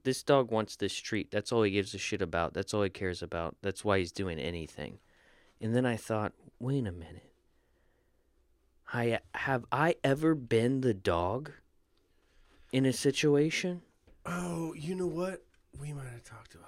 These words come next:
Speaker 2: that.
Speaker 1: Did we? I
Speaker 2: Maybe,
Speaker 1: think me and
Speaker 2: maybe,
Speaker 1: you talked about
Speaker 2: maybe
Speaker 1: this
Speaker 2: in real
Speaker 1: personally.
Speaker 2: life. Yeah, I'm sorry. I'm sorry for stopping you then.
Speaker 1: But maybe we didn't. Maybe we, this is all something I've repeated myself.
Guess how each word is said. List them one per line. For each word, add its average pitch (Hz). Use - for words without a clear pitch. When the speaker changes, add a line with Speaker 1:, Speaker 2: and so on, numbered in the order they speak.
Speaker 2:
that. -
Speaker 1:
Did 143
we? 214
I 139
Speaker 2:
Maybe, 165
Speaker 1:
think 185
me 147
and -
Speaker 2:
maybe, 107
Speaker 1:
you 120
talked -
about 165
Speaker 2:
maybe 208
Speaker 1:
this 196
Speaker 2:
in 170
real 165
Speaker 1:
personally. 160
Speaker 2:
life. 160
Yeah, 139
I'm 135
sorry. 135
I'm 127
sorry 151
for 139
stopping 127
you 120
then. 120
Speaker 1:
But 185
maybe 208
we 190
didn't. 135
Maybe 160
we, 151
this 147
is 139
all 139
something 139
I've 131
repeated 131
myself. 104